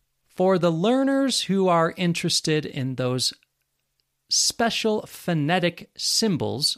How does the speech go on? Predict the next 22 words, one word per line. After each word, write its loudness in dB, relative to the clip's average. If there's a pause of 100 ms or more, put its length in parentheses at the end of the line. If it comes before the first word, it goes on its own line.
I -8
was -4
talking -4
about, -2 (580)
this 2
sound 0
is 0
the -2
phonetic 0
symbol 0
called -2 (180)
schwa. -2 (1080)
The 0
symbol 2
looks -2
like -4
an -4
upside-down 0
E. -2 (1040)
Repeat 2
after 2
me. 0